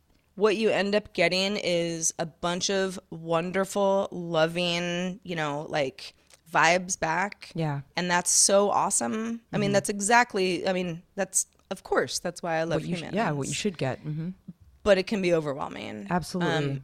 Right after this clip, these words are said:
Speaker 1: and it can kind of, like, almost take the place of your own self-care a little bit,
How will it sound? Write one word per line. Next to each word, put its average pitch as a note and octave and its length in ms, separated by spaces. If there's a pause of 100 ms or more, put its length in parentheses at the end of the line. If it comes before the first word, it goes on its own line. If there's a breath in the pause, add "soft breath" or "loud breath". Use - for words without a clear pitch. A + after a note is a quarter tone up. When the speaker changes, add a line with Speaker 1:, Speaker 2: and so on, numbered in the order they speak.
Speaker 1:
and F3 160
it E3+ 80
can G3 180
kind G3+ 380
of, F#3+ 220
like, - 480 (840)
almost G3 380
take F#3+ 180
the G3 80
place F3 360
of E3 200
your D3+ 220
own D#3 200
self-care D3 560
a E3+ 80
little G3+ 200
bit, C4+ 240